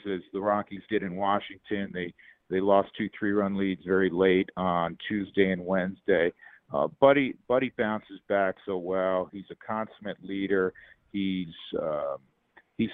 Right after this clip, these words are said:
somebody you, you enjoy being around every day, and I think, you know, we can say that doing in the capacity that, that we, we're in as broadcasters, but I, I know players feel that way also. I mean, Buddy's a winner.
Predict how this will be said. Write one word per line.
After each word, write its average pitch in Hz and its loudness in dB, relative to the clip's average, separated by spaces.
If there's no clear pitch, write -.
somebody 135 6
you, 107 -6
you 107 -2
enjoy 113 4
being 110 0
around 104 2
every 98 0
day, 101 4
and 92 -2
I 92 -4
think, 98 -4
you 92 -8
know, 92 -6
we 90 -6
can - -16
say 101 4
that 92 2
doing 95 -4
in 98 -4
the 95 -6
capacity 104 4
that, 90 -6
that 90 -4
we, 110 0
we're 107 0
in 110 -2
as 92 -6
broadcasters, 107 2
but 98 -2
I, 95 -2
I 117 0
know 117 0
players 113 2
feel 101 -6
that 98 -2
way 95 -2
also. 92 -4
I - -12
mean, 95 -10
Buddy's 123 2
a 95 -4
winner. 107 -6